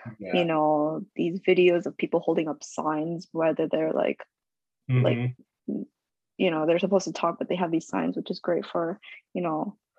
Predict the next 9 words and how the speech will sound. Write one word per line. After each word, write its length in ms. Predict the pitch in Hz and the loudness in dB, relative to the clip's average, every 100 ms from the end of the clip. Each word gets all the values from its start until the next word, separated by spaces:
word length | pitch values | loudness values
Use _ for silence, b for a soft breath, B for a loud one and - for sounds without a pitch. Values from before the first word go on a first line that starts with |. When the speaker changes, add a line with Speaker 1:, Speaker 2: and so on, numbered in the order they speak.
| B B _ - | B B _ -4
Speaker 2:
all 140 | 185 185 | 2 4
viewers. 600 | 165 180 175 165 208 - _ _ _ _ - | 6 6 6 4 0 -2 _ _ _ _ -2
Speaker 1:
Mm-hmm. 300 | 135 123 123 | 2 2 0
Speaker 2:
Um, 180 | 180 202 _ _ _ _ _ _ _ _ _ _ - 254 _ _ _ - | -2 -8 _ _ _ _ _ _ _ _ _ _ -20 -20 _ _ _ -8
but 360 | 214 180 175 - | 2 4 6 6
yeah, 300 | 185 - 185 _ - | 4 2 -4 _ 4
Facebook 320 | 208 208 220 | 4 4 2
is 120 | 185 | 2
just 240 | 190 - | 0 -8